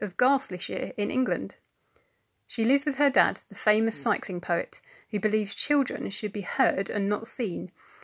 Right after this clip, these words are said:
and insists that Ada wears big clumpy boots so that he can dive out of the way to avoid seeing her.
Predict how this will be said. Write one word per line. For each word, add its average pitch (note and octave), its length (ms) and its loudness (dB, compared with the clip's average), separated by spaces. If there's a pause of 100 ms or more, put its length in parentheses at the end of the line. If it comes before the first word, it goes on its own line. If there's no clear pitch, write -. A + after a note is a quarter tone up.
(160)
and G#3 140 0
insists - 680 -4
that - 180 0
Ada G#3+ 300 0
wears G3 260 -2
big - 320 -4
clumpy A3 380 -2
boots - 500 -4
so - 180 -4
that F#3+ 120 -2
he A3+ 120 -2
can G#3+ 200 -2
dive A3 260 2
out G#3 160 2
of G3 80 -6
the G3+ 80 -2
way G3 280 0
to F#3+ 140 -4
avoid F#3+ 320 -2
seeing G3 340 -2
her. F#3+ 180 -8